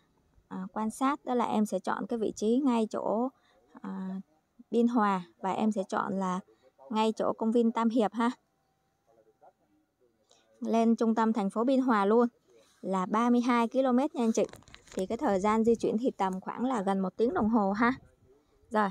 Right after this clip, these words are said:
một điểm nữa em sẽ đo cho các anh chị từ trên Sài Gòn mình xuống để mình biết được cái vị trí của mình, à, nằm ngay ở khúc nào ha.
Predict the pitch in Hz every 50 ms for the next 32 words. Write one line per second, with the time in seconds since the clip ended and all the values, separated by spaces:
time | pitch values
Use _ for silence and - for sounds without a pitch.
0 | 175 - 247 214 208 226 - - - 202 226 240 240 - 240 233 220 220 185 190
1 | 208 214 214 214 214 208 - 226 - 254 254 254 - 196 - - - - 196 185
2 | 185 185 190 - - - - - - _ - 240 233 233 - 214 190 196 196 190
3 | 190 185 185 185 190 185 - - 233 226 247 294 302 247 233 226 208 185 202 254
4 | 285 - 233 190 - - 247 233 - - - 208 220 269 - - 202 196 208 202
5 | 196 180 - _ _ _ _ _ _ - 196 190 190 190 202 196 196 185 196 214
6 | 226 247 233 202 185 - - 349 - _ _ 254 233 226 214 202 190 190 208 247
7 | 240